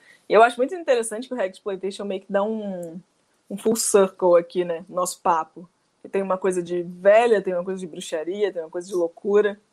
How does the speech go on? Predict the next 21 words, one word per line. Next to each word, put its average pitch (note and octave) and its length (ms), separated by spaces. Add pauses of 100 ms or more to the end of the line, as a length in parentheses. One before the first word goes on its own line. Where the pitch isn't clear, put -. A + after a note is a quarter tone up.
(440)
né? F3 180
Das F#3 200
coisas G3 200
que - 60
a F#3+ 40
gente F#3 200
falou F#3 360
aqui, F3 300
né? D#3 220 (580)
É, A1 520
eu E3+ 120
acho E3+ 160
que - 60
ele F#3 80
faz F#3 260
um, F3+ 480 (160)
é - 60
quase G#3 260
um A#3 80
apanhado, F#3+ 720
né? F3 180